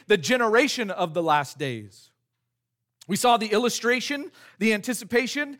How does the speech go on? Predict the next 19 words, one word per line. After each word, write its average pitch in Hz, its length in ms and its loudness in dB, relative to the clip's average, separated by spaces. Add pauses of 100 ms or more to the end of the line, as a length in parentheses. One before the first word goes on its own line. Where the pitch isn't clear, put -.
(200)
and 202 140 -2
now 220 400 4 (420)
the 180 80 -2
generation. 151 800 -2 (1080)
Look 180 100 -2
at 208 60 2
what 185 100 2
he 175 60 -2
says 156 240 -2
in 156 80 -6
verse 151 180 -4
thirty. 196 380 2 (280)
"Truly 233 360 2
I 202 80 6
say 247 260 2
to 220 60 -2
you, 208 200 0 (220)
this 196 300 4
generation 208 720 0